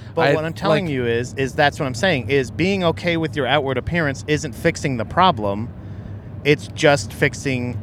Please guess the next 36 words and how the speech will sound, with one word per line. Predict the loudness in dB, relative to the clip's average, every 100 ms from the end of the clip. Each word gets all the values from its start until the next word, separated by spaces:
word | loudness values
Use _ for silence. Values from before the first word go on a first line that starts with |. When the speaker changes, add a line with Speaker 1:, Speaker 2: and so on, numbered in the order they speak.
| -4
Speaker 1:
it's | -4 -2
just | 2 2 2
fixing | -2 0 0 0 2
what | 2 2
you | 2 0
think | 0 0 0 -2 -10 -4
might | 0 0
be | 0
the | 0
Speaker 2:
Well, | 2
no, | 4
I'm, | 2
Speaker 1:
problem. | 0 0 0 2
Speaker 2:
I, |
I'm | 2
saying | 2 2
I | 4
think | 2 2
they're | 2
two | 2 0
separate | 2 0 0 -2
problems. | 2 2 0 -8 -10 -10 -8 -8 -8 -10 -14 -14 -16 -16 -14 -14 -10 2
I | 4
th-, | 4 0 -4
I | -2
think | -2 -2 -4
self-image | -2 0 0 2 2 2 2 0
and, | 0 -2 0
and, | 2 2 0 -6 -8 -2
uh, | 2 4 4 4 2
mental | 0 -2 0 -2
state | 2 4 4 2 -4 -10 -10 -10 -10 -6 0
are | 2
not | 4 2
tied | 2 2 2
together. | 0 2 2 2 -2